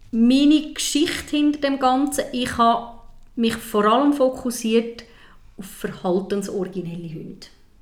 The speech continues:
würde ich jetzt sagen. Hunde, die vielleicht ein bisschen durch Raster durchgehen, die in normale Hundeschulen nicht so passen. Und was ist eine normale Hundeschule, wo halt vielleicht auch mal mit Druck und ein bisschen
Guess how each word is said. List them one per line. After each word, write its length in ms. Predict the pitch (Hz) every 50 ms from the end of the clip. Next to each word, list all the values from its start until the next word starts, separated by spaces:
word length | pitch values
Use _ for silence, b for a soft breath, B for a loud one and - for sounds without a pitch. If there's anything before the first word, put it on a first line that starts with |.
| _ - - _
würde 240 | - 196 185 185 -
ich 60 | -
jetzt 160 | - - -
sagen. 260 | - - - - - - _ _ _ _ B B B B B B B B B B B B _ -
Hunde, 280 | 240 262 285 262 -
die 220 | 233 247 247 247 -
vielleicht 280 | - 254 240 240 -
ein 40 | -
bisschen 160 | - - 247
durch 160 | 233 226 208
Raster 360 | 202 202 208 208 - - - 233
durchgehen, 640 | - 240 226 226 226 - 226 202 190 185 185 208
die 160 | 202 233 220 220
in 80 | 220
normale 600 | 220 214 214 208 202 202 202 208 226 247 262 269 254
Hundeschulen 760 | 262 254 247 247 247 240 247 247 240 240 233 233 233 226 226 B B B B B B B B - _ -
nicht 480 | 190 202 202 208 214 220 220 - -
so 240 | - 226 220 226 - - -
passen. 580 | 190 - - - - - - - - 196 190 - - - - -
Und 280 | - 240 208 208 202 202
was 160 | 196 196 190
ist 100 | 226 220
eine 80 | 220 214
normale 360 | 202 202 202 196 196 196 196
Hundeschule, 640 | 208 214 226 240 240 262 254 254 247 247 240 240 208
wo 360 | 214 220 208 214 - - 208
halt 180 | 190 208 208 208
vielleicht 340 | - 220 208 208 - -
auch 100 | 202 208
mal 120 | 214 220 220
mit 200 | 220 226 226 220
Druck 480 | 226 254 262 - - - - - -
und 120 | - 208 220
ein 20 | 208
bisschen 320 | 202 - - 202 202 B